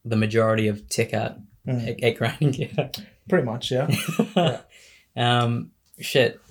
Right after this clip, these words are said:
Speaker 1: you are very te-, way more technical, I'd say.
Speaker 2: In,
Speaker 1: Um,
Speaker 2: uh, oh, we are kind of, like, in, uh, in different streams. So I'm kind of technical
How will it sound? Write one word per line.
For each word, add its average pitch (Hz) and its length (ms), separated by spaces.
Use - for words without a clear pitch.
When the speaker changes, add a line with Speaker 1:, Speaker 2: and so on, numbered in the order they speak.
Speaker 1:
you 131 320
are 120 400
very 127 360
te-, - 100
way 120 320
more 143 180
technical, 113 380
I'd 104 160
say. 110 380
Speaker 2:
In, 147 460
Speaker 1:
Um, 143 120
Speaker 2:
uh, 151 240
oh, 180 220
we 165 140
are 170 100
kind 185 180
of, 127 140
like, 127 160
in, 127 240
uh, 123 300
in 131 100
different 170 300
streams. 127 720
So 120 260
I'm 131 220
kind 135 180
of 131 80
technical 127 720